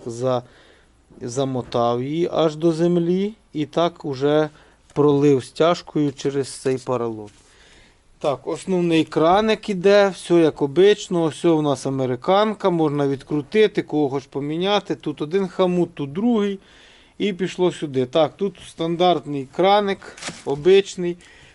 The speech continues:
поставили його під стіну, щоб не мішав ходити нам, коли буду їсти давати тваринам. Все, він гарно працює, все чітко. Відерце поставив, відерце забрав, пройти можна, все дуже класно, так як я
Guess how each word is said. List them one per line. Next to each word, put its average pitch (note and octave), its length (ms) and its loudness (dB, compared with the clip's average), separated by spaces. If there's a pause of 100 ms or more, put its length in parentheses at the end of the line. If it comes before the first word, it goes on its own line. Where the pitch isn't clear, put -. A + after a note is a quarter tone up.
(100)
поставили E3 680 2
його D#3+ 260 4
під E3+ 300 -8
стіну, E3+ 480 -4
щоб D#3 200 -6
не D3+ 160 -4
мішав D3+ 420 -2
ходити D#3+ 520 0
нам, G#3 220 -4
коли G#3 240 2
буду F#3+ 200 -4
їсти G3+ 400 -6
давати F#3+ 400 2
тваринам. F#3+ 600 0 (760)
Все, G3 260 2
він F3+ 140 0
гарно D#3 340 2 (100)
працює, A#3 640 4 (1300)
все D3+ 180 -4 (120)
чітко. G3+ 520 -6 (960)
Відерце F3 500 0
поставив, F3+ 540 0
відерце E3+ 420 0
забрав, D#3+ 560 0
пройти D#3+ 460 -4
можна, E3+ 460 -4
все F3 280 -6
дуже D#3 320 -6
класно, E3+ 420 -2
так D#3+ 220 -8
як D3 180 -12
я F3 180 -2